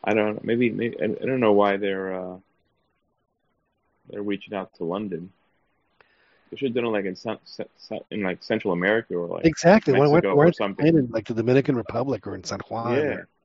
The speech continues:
Speaker 2: you know, places that would actually want to, want to
Speaker 1: People
Speaker 2: see.
Speaker 1: that, people, people that love baseball.
Speaker 2: You know what I've never understood about, about the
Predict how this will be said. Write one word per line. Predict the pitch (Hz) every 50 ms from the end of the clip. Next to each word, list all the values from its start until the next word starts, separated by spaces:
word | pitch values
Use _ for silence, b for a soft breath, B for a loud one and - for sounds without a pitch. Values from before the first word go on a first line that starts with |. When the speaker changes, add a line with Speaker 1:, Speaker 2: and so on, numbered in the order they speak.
| _ _ _ _
Speaker 2:
you | - 123
know, | 113
places | - 127 120 - 131 117
that | 107 101
would | 107 113 110
actually | 113 113 - 127
want | 113 110 107 104 110 117 117
to, | 107
want | 110 117 117 135
to | 165
Speaker 1:
People |
Speaker 2:
see. | 143 156 139
Speaker 1:
that, | 127 113 113
people, | 143 139 135 _ _
people | _ 175 151 143 143
that | 117 95 90
love | 98 98 101 101 104 104 104 104 104 104 _ _ _ _ _ _ _ _ _ _ _
baseball. | 104 101 113 - _ _ - _ _ _ _ _ _ b b b b b b b b
Speaker 2:
You | - 160
know | 220
what | 233 202
I've | 165 143
never | 156 151 139 151
understood | 147 143 135 - - - 135 127
about, | 123 117 117 117 117 143
about | 123 113 120 110 113 -
the | - 123 117 110 107